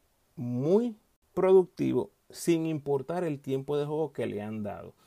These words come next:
Jugó veinticinco minutos por juego con los Capitanes, ahora está jugando veintiún minutos por juego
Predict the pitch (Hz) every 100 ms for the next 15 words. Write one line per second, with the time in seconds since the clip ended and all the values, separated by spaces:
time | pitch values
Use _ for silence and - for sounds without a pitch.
0 | _ _ - 139 151 156 143 - 135 143
1 | 147 151 147 151 - 143 147 147 135 127
2 | _ _ _ 139 135 - 127 139 165 -
3 | 117 123 - 139 139 139 131 123 120 -
4 | 113 120 135 135 143 139 139 - 127 131
5 | 135 120 113